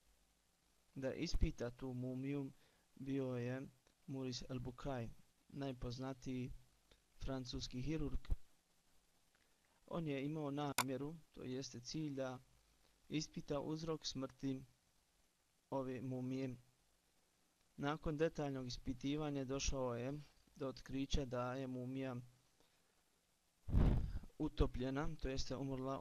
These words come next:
u, od posljedica utopljenja. Faraon koji je bio potopljen i htio je da iznese tu činjenicu na vidjelo u javnost,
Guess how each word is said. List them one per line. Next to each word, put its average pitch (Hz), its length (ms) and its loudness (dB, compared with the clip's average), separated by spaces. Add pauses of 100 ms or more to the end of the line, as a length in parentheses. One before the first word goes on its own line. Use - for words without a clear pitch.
(120)
u, 131 240 -2 (1040)
od 131 240 -6
posljedica 127 600 -4 (100)
utopljenja. 135 760 0 (920)
Faraon 135 420 2
koji 127 280 -2 (400)
je 123 360 -2 (840)
bio 127 380 0 (120)
potopljen 123 720 0 (640)
i 135 140 0
htio 143 420 0
je 131 80 0
da 131 180 2
iznese 139 400 0
tu 131 320 0 (100)
činjenicu 127 640 -4 (920)
na 127 140 -4
vidjelo 139 480 0
u 139 140 -2
javnost, 139 560 2